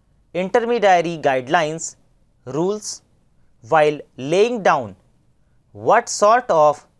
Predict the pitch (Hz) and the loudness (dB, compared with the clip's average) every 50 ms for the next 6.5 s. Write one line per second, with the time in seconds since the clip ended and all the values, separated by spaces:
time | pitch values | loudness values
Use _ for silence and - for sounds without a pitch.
0 | _ _ _ _ _ - 170 190 220 240 208 - - 156 147 143 - 147 143 131 | _ _ _ _ _ -2 2 2 2 2 0 0 0 2 2 0 -2 -6 -12 -6
1 | - - 139 135 131 123 - 170 170 180 190 - _ _ _ _ _ _ _ _ | -4 -4 -4 -4 -2 -4 -4 -2 -2 -4 -10 -14 _ _ _ _ _ _ _ _
2 | _ _ _ _ _ _ - 113 127 165 202 233 233 175 143 131 110 107 - _ | _ _ _ _ _ _ -18 -8 -4 0 0 0 0 0 -4 -8 -10 -12 -16 _
3 | _ _ _ _ - 143 139 131 143 131 131 147 147 - 214 226 220 226 - _ | _ _ _ _ -6 -4 -4 -4 -2 -2 -2 -4 -2 -2 -2 -2 -2 -6 -14 _
4 | _ _ _ _ _ _ _ _ _ _ _ _ - 110 101 151 175 208 240 254 | _ _ _ _ _ _ _ _ _ _ _ _ -20 -4 0 2 4 4 4 2
5 | 185 175 165 156 - 147 147 139 139 143 190 233 240 - - 254 254 247 - 180 | 0 -2 -6 -4 -2 0 0 0 2 2 0 0 0 -2 -6 -6 -8 -2 0 2
6 | 165 156 151 143 - 147 151 147 147 151 | 2 2 2 -2 -4 -8 -10 -10 -12 -14